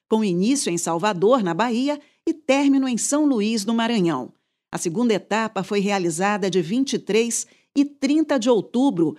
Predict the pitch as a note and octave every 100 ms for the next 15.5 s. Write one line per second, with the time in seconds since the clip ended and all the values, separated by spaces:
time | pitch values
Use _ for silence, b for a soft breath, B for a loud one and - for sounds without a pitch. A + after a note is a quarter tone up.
0 | B - C#4+ C#4+ - C4+ C#4+ C4 C4 G3+
1 | F#3 G#3+ A3+ G3 F#3+ - G#3 G#3+ G#3+ G3
2 | F3+ A#3+ C4 B3 F#3+ F3+ A3 A3+ - b
3 | b - D4 A3 G#3+ A#3+ - E3+ F3 C#4
4 | C#4+ - B3 C4+ C4+ B B D4+ D4+ B3+
5 | C4+ C#4 C#4 C4+ G#3 E3+ B3 B3+ A#3 F3
6 | E3 D3+ C3+ - - _ - F3+ - G#3+
7 | A3+ G#3+ E3+ F3 F3+ F3+ F3+ G#3+ C#4 F#3
8 | B3+ C#4+ D4 D4 B F4 E4+ D#4 A#3+ E3+
9 | A#3+ B3+ G#3+ - A#3+ A#3+ A#3 G#3 - -
10 | C4 A#3+ - G3+ A3+ A#3 A3 A3+ A3 -
11 | - C#4 D4 C#4+ A3 - A#3+ C4 C#4 G#3
12 | D#3+ G3+ G3+ G3+ A3 G#3 F3+ C#3+ B2+ -
13 | b b - F3 F#3+ G#3 G3+ F3 - D4
14 | B3+ D#3+ A3 A3+ F#3+ F3 G#3 G#3+ G3 E3+
15 | F3 C#4 G#3 G#3+ G#3+